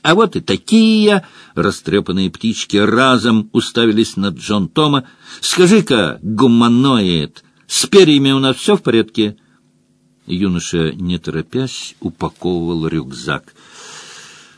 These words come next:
«Затрудняюсь ответить. Подобная экспертиза не по моей части, но с перьями, думаю, все окей». Он направился к берегу, где накануне вечером они оставили плот.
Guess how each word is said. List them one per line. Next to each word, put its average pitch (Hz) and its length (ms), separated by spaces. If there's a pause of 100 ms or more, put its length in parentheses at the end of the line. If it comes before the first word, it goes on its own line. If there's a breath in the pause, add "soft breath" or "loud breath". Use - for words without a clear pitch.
(220 loud breath)
«Затрудняюсь 131 1000
ответить. 107 760
Подобная 135 500
экспертиза 135 960
не 131 240
по 127 140
моей 120 300
части, 98 600
но 107 380
с - 160
перьями, 156 840 (280)
думаю, 226 420
все 202 320
окей». 160 720 (680)
Он 127 200
направился 123 560
к 80 100
берегу, 170 460 (220 loud breath)
где 101 260
накануне 135 540
вечером 165 500
они 127 220
оставили 135 600
плот. 98 720